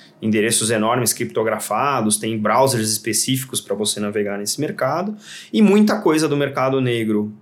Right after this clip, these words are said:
tanto do ponto de vista de tráfico de drogas, de armas e de pessoas, acontecem nessa camada, nesse submundo, vamos dizer assim, da internet, e a moeda preferencial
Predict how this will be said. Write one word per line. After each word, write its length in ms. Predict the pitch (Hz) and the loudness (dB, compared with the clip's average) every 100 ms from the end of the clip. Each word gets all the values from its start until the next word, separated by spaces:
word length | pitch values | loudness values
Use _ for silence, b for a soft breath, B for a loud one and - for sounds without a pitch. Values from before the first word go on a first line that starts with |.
| _ | _
tanto 240 | 131 143 151 | -2 -2 -2
do 80 | 143 | -2
ponto 260 | 139 131 | -2 -2
de 80 | 123 | -6
vista 320 | 117 110 - | -4 -2 -2
de 140 | 113 110 | -4 -2
tráfico 520 | 117 110 107 - 107 | 0 0 -4 -8 -4
de 160 | 123 | -2
drogas, 720 | 135 123 107 104 104 - - b b - | 2 4 4 0 -4 -8 -10 b b -8
de 180 | 113 131 | 0 2
armas 480 | 113 117 107 104 | 2 2 0 -2
e 60 | 107 | -4
de 160 | 104 127 | -6 -4
pessoas, 1040 | - 135 - - 175 190 107 - - - b b b - | 0 2 4 4 6 6 4 -2 -10 -14 b b b -6
acontecem 760 | 135 170 160 131 131 139 156 | -2 0 0 0 0 0 0
nessa 340 | 143 139 - 143 | -2 -2 -4 -4
camada, 540 | 160 135 120 123 127 | -2 -2 -2 -2 -2
nesse 260 | 120 120 135 | -2 -2 2
submundo, 840 | - 139 135 120 117 127 110 101 | 2 2 0 0 0 0 0 0
vamos 180 | 101 104 | -2 -2
dizer 100 | 107 | -4
assim, 340 | - 127 139 B B B B - | -4 -4 -6 B B B B -4
da 160 | 127 | -2
internet, 600 | 127 160 156 110 120 - 170 | 0 2 2 0 -2 -2 0
e 160 | 160 | 2
a 80 | 180 | 4
moeda 420 | 190 160 139 139 | 4 4 2 0
preferencial 1160 | 135 139 135 151 156 - 160 143 131 127 120 | 0 -2 0 2 2 2 2 2 4 2 0